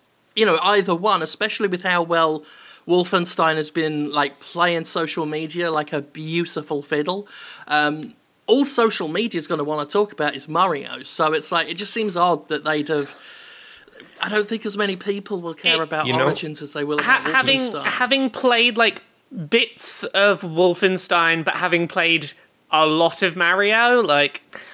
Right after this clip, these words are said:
Speaker 2: I think they're gonna struggle to get people talking about them when Mario comes out, 'cause, ooh, damn that Mario.
Speaker 3: I don't know.
Speaker 1: Yeah, I mean,
Speaker 3: I,
Speaker 1: that's the
Speaker 3: the thing
Speaker 1: thing.
Speaker 3: is, though, Mario and Nintendo's a very, um, particular audience, and, like,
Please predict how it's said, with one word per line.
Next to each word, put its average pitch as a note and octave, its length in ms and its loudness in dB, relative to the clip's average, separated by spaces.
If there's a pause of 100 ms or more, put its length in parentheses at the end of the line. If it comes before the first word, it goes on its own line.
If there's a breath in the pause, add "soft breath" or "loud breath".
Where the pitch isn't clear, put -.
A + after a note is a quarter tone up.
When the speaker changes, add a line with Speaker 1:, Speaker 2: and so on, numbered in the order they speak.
(220 loud breath)
Speaker 2:
I F3 100 4
think G#3+ 460 -2
they're G3 160 4
gonna F#3+ 260 4
struggle F3 480 2
to E3+ 140 -4
get D#3+ 320 -2
people D#3+ 260 0
talking D#3 380 0
about D3 300 0
them C#3 360 -2
when C3 160 0
Mario A#2+ 400 2
comes B2 300 -6
out, A#2+ 260 -2
'cause, B2 320 -2
ooh, G3+ 480 6
damn F3 300 2
that E3+ 180 0
Mario. C3 560 2 (100)
Speaker 3:
I - 100 -10
don't A#2 200 -8
know. A#2+ 140 0
Speaker 1:
Yeah, C#3 200 2
I C3+ 40 2
mean, A2 180 0
Speaker 3:
I, E3+ 40 2
Speaker 1:
that's - 180 -4
the - 100 0
Speaker 3:
the - 100 -6
thing C3 180 2
Speaker 1:
thing. B2+ 100 0
Speaker 3:
is, - 160 -6
though, G#2 180 0
Mario G#2+ 640 2
and F2+ 180 -4
Nintendo's F2+ 840 -6
a F2+ 80 -8
very, F2+ 680 -4
um, D#2+ 440 -10 (320)
particular F2+ 840 -4 (800)
audience, A#2+ 760 -2
and, G2 300 -4
like, G2 280 -2